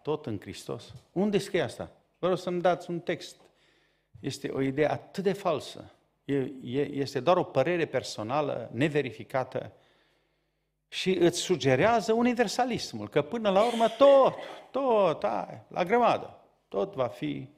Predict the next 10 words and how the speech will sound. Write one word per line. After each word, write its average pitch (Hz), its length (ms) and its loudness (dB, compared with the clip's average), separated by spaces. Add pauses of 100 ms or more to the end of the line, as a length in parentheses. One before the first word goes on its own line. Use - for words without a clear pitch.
(480)
mântuit, 127 680 -6 (340)
răscumpărat. - 880 -4 (2750)
Bun, 113 260 0 (340)
ah, 110 440 -2 (2250)
spuneam 151 400 2
că 143 100 2
sunt 135 200 -2
tot 139 180 0
felul 104 340 -4
de 92 360 -10